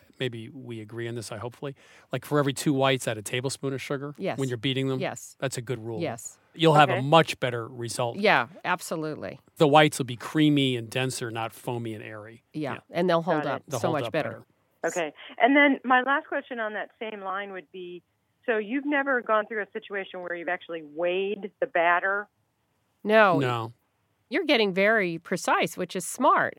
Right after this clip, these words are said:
Speaker 2: but it has to do with the density of the base also.
Speaker 1: But that would be
Speaker 3: Yes.
Speaker 1: reflected in the weight.
Speaker 2: It would.
Speaker 1: No, I, I think actually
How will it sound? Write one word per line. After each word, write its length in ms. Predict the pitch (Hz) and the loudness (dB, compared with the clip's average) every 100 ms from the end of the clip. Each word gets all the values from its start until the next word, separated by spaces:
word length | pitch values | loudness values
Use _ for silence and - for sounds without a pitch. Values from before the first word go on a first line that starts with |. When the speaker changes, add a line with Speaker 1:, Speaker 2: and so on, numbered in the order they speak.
| _ | _
Speaker 2:
but 140 | - 175 | -8 -6
it 80 | 185 | -2
has 200 | 208 - | -4 -4
to 100 | 214 | -8
do 100 | 190 | -8
with 140 | 170 | -6
the 60 | 151 | -6
density 520 | 170 185 - 165 156 | -4 -4 -6 -6 -8
of 80 | 143 | -8
the 80 | |
base 380 | 147 147 131 - | -8 -8 -6 -6
also. 560 | 175 190 - - 76 - _ _ - | -6 -6 -8 -10 -12 -16 _ _ 0
Speaker 1:
But 120 | 156 | 4
that 140 | 147 | 4
would 100 | 123 | 4
be 60 | 185 | 0
Speaker 3:
Yes. 120 | 175 | -2
Speaker 1:
reflected 400 | 117 131 113 117 | -2 -6 -8 -10
in 60 | 107 | -12
the 80 | |
weight. 240 | 110 120 117 _ _ - | -8 -8 -10 _ _ -2
Speaker 2:
It 140 | 220 | 2
would. 360 | 277 208 117 - - | 4 4 2 -4 8
Speaker 1:
No, 100 | 190 | 12
I, 160 | 196 208 | 12 10
I 20 | |
think 240 | - 277 | 6 6
actually 580 | 180 226 - 143 113 | 6 4 2 0 -2